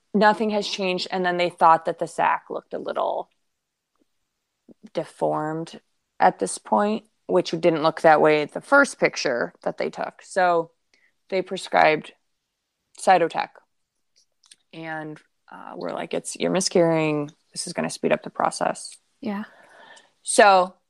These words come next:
Speaker 1: do that. Great.
Speaker 2: What was that like?
Speaker 1: The worst? I don't, I mean, okay, not the worst. Obviously, there are way worse things that could happen, but that medicine is just
Speaker 2: It's no joke.
Speaker 1: It's no joke.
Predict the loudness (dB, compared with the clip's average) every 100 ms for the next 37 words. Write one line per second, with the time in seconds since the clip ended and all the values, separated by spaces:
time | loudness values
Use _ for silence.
0 | _ -12 -4 -2 -2 -6 -10 _ _ _
1 | _ _ _ _ _ _ -20 -14 -6 -4
2 | 0 2 2 6 6 6 4 0 -8 -12
3 | -4 4 6 6 2 2 4 4 2 -2
4 | -12 -18 _ _ _ _ 0 2 2 -2
5 | -6 -12 _ -4 -4 -4 -8 -8 -10 -12
6 | -16 _ -4 -2 0 -2 -4 -2 -4 -4
7 | -10 -8 -10 -12 -6 -4 -4 -6 -6 -6
8 | -4 -4 -4 -2 -2 -2 -6 -8 -12 -12
9 | -10 -12 -10 -2 -2 -2 -12 -10 -10 0
10 | 4 6 4 -4 -8 -6 -6 -8 -16 -20
11 | -14 -14 -14 -18 _ -20 -18 -4 2 2
12 | 0 -10 -20 _ _ _ -8 0 2 2
13 | 2 2 0 -8 _ 0 0 2 -4 -2
14 | -4 -6 -8 -8 -10